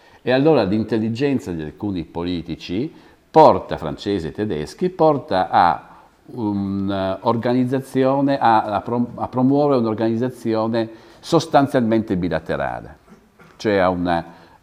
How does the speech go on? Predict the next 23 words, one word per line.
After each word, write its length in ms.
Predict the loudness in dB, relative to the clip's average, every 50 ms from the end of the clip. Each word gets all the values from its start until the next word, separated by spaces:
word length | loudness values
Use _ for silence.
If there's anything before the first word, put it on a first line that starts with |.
| _
eh, 340 | -14 -12 -12 -10 -10 -10 -12 -12 -14 -14 -10
organizzazione 800 | -8 -6 -4 -4 -4 -4 -4 -4 -6 -8 -4 -2 0 0 0 0
europea 800 | 0 0 -2 -2 -2 -2 -2 0 0 0 -2 -2 -4 -6 -8 -8
che 160 | -6 -6 -6
parte 580 | -6 -2 2 2 2 4 2 -2 -6 -6 -8 -6
come 440 | -8 -8 -6 -6 -4 -6 -6 -6 -10 -16 -20 _
componenti 640 | -6 -6 -6 -4 -4 -2 -2 0 -2 -2 -2 -4 -8
forti 800 | -4 -2 0 0 0 0 -2 -6 -10 -8 -6 -6 -6 -6 -8 -12 -20 -20 _ _ _ _ -20 -20 -20 _
dalla 520 | -10 -8 -6 -4 -2 0 0 0 0 -2
Francia 520 | 0 2 4 4 4 2 0 0 0 0 0
e 100 | 0 -2
dalla 200 | -2 -2 -2 -2
Germania, 720 | -2 -4 -2 2 4 4 4 4 0 -4 -10 -12 -14 -12
che 120 | -8 -6 -4
decidono 580 | -4 -4 -4 -4 -4 -2 -2 0 0 0 0
di 120 | 0 0 0
mettere 320 | 0 0 -2 -2 -4 -2
insieme 800 | 0 0 0 -2 -4 -6 -2 0 2 2 2 2 2 2 2 0 -2 -6 -12 -20 -10 -4
l'economia 760 | 0 2 2 2 2 2 2 4 4 4 4 4 4 2 2
del 180 | 2 0 -2 -2
carbone 420 | -2 -2 -2 0 0 0 -2 -2
e 20 |
dell'acciaio, 760 | -4 -4 -6 -6 -8 -10 -10 -10 -10 -10 -10 -10 -12 -14 -16